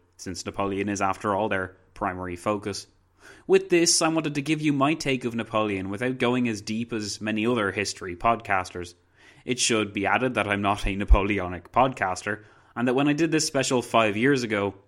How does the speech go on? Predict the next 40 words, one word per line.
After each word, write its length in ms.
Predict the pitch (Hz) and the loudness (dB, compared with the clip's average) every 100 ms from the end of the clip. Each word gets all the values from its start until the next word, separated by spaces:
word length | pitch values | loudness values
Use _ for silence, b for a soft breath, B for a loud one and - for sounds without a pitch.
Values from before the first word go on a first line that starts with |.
| _ | _
it 120 | 135 | -4
wasn't 300 | 190 202 220 | -2 0 0
to 60 | 190 | -2
tell 240 | - 123 | 2 2
you 140 | 120 113 | 4 0
all 280 | 104 110 110 | 2 2 2
about 320 | 98 104 101 | 2 0 -2
the 60 | |
guy 260 | 98 95 104 | -4 0 0
that 140 | 104 98 | 0 -4
there 160 | 98 | -2
is 160 | 95 - | -2 -4
to 100 | 98 | -6
know 340 | 92 92 123 | -4 0 2
or 300 | 113 95 - - | 2 0 -4 -4
everything 300 | 160 151 135 | -2 0 0
about 220 | 127 123 | 0 -2
the 140 | - | -2
era 180 | 113 110 | 0 0
that 100 | 101 | -2
he 100 | 107 | -4
was 140 | 98 | -4
involved 600 | 92 90 104 143 117 92 | -6 0 4 4 2 -2
or 140 | 92 90 | -6 -2
lived 300 | 127 143 104 | 0 -2 -2
in. 300 | 95 92 87 b b b | -4 -6 -12 b b b
Instead, 400 | 135 147 165 156 | -4 -2 4 4
it 80 | 165 | 4
was 140 | 147 - | 0 -2
to 80 | |
tell 280 | 127 147 175 | -6 0 0
a 60 | 160 | 0
story, 480 | - 95 90 - - | -2 -4 -4 -8 -10
a 240 | 95 95 b b b | -8 -8 b b b
long 400 | 107 131 131 - | 2 2 2 2
arc 380 | 117 123 - | 4 4 2
of 120 | 107 98 | -6 -4
a 60 | |
story 500 | - - 156 127 104 | -6 -2 2 2 2
that 220 | 98 95 | 0 -4